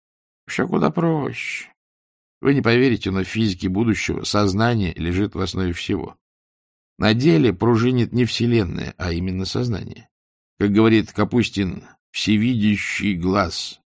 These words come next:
хоть я и не люблю оперативный жаргон, именно сознание собирает ближайшую параллельность,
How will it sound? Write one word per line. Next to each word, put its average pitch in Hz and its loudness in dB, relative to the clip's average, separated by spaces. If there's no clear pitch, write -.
хоть - -8
я 110 -2
и 98 -4
не 117 0
люблю 92 0
оперативный 82 -6
жаргон, 85 -4
именно 180 6
сознание 127 2
собирает 95 0
ближайшую 87 0
параллельность, 107 -2